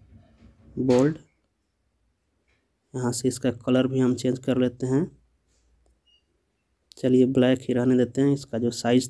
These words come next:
था हम अठारह कर लेते हैं, अठारह हो गया।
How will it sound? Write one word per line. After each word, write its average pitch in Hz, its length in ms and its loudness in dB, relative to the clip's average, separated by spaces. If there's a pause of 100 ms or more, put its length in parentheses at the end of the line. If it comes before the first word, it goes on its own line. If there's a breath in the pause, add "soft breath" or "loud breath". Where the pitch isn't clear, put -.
था 123 80 2
हम 120 300 -2 (840 soft breath)
अठारह 127 340 -2
कर 135 220 -4
लेते 139 280 -2
हैं, 143 220 -4 (920)
अठारह 123 280 -2
हो 131 140 0
गया। 139 200 0